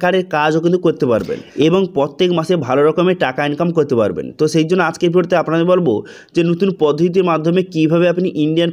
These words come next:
পোস্ট পেমেন্ট ব্যাংকের বিসিআইডি নেবেন, তার step by step প্রসেস দেখাবো। সেই জন্য ভিডিওটা প্রথম থেকে শেষ পর্যন্ত অবশ্যই দেখবেন মনোযোগ সহকারে এবং আমাদের চ্যানেলে প্রথমবার ভিজিট করে থাকলে আমাদের চ্যানেলটিকে সাবস্ক্রাইব করে রাখুন এবং পাশে থাকা বেল আইকনটিকে on করে রাখুন, কারণ আমরা এরকম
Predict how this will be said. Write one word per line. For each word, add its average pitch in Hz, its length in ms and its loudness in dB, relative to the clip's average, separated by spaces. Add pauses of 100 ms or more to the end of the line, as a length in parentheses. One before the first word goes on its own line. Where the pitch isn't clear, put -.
পোস্ট 160 260 2
পেমেন্ট 151 180 0
ব্যাংকের 160 220 0 (100)
বিসিআইডি 156 480 2
নেবেন, 185 200 4 (360)
তার 156 160 0
step 139 260 0
by 147 140 4
step 170 220 0
প্রসেস 135 320 2
দেখাবো। 180 240 0 (220)
সেই 160 180 2
জন্য 185 200 2
ভিডিওটা 156 280 0
প্রথম 139 260 0
থেকে 170 220 0
শেষ 160 220 2
পর্যন্ত 170 220 2 (120)
অবশ্যই 135 300 -4
দেখবেন 160 320 0
মনোযোগ 147 280 0
সহকারে 170 360 2 (160)
এবং 147 140 0 (140)
আমাদের 139 280 0
চ্যানেলে 160 300 2
প্রথমবার 156 360 0
ভিজিট 151 240 0
করে 180 180 2
থাকলে 113 240 -2 (400)
আমাদের 151 260 2
চ্যানেলটিকে 147 400 0
সাবস্ক্রাইব 139 480 0
করে 160 140 2
রাখুন 170 180 -2 (200)
এবং 143 120 2 (120)
পাশে 139 240 -2
থাকা 151 120 0
বেল 147 120 0
আইকনটিকে 151 320 0 (120)
on 156 140 2
করে 127 140 2
রাখুন, 127 240 -2
কারণ 139 240 2
আমরা 135 160 2 (180)
এরকম 120 200 -2